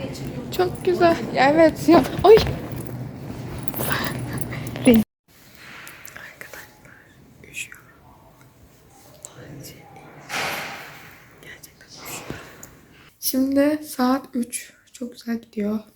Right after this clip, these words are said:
Uyumadım. Neden uyumadım biliyor musunuz? Çok üşüyorum. Aşırı soğuk.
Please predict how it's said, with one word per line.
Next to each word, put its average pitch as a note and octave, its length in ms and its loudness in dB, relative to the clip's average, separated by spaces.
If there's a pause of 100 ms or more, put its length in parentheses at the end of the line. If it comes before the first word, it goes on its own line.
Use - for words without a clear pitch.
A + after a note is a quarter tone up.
(1200)
Uyumadım. G#3+ 460 4 (280)
Neden A3+ 240 4
uyumadım G#3 380 4
biliyor A#3 160 2
musunuz? G#3 340 -4
Çok A#3 260 0
üşüyorum. G#3 440 -6 (160)
Aşırı A3 320 -4
soğuk. G#3 320 -6